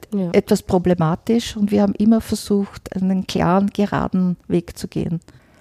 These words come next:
Speaker 1: Ja.
Speaker 2: Und wie es der Zufall schon wollte, habe ich damals mein erstes Science Center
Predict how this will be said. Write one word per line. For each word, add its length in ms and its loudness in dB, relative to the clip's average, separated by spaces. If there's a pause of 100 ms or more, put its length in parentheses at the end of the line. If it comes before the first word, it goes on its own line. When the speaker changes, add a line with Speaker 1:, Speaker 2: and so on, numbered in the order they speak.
(140)
Speaker 1:
Ja. 800 -8
Speaker 2:
Und 640 4 (260)
wie 160 2
es 140 -2
der 140 0
Zufall 460 2
schon 280 0
wollte, 420 2
habe 180 0
ich 160 -6
damals 540 2
mein 160 0
erstes 400 -4
Science 340 0
Center 500 0